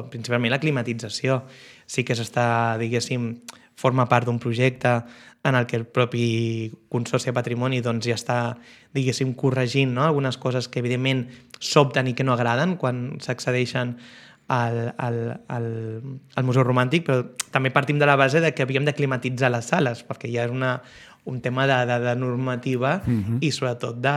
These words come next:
Speaker 1: de si volem rebre públic, doncs, hem de tenir un mínim de condicionament, no?
Speaker 2: Però què heu vist que no us hagi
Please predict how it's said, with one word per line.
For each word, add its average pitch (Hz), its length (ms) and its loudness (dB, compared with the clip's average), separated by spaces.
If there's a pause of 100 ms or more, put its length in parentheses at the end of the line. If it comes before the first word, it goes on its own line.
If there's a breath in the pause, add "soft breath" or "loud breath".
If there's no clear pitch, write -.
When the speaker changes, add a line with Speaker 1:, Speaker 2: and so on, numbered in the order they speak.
(140)
Speaker 1:
de 120 100 -2
si - 140 -6
volem 127 240 0
rebre 135 300 2 (100)
públic, 143 400 0
doncs, 127 240 -4
hem 127 80 -4
de 131 100 -4
tenir 127 200 -4
un 135 240 -4
mínim 131 260 -2
de 139 80 0
condicionament, 123 720 -4
no? 127 160 -2
Speaker 2:
Però 123 240 6
què 147 80 8
heu 131 100 10
vist 147 300 4
que - 100 -2
no 120 140 2
us 117 160 2
hagi 110 220 2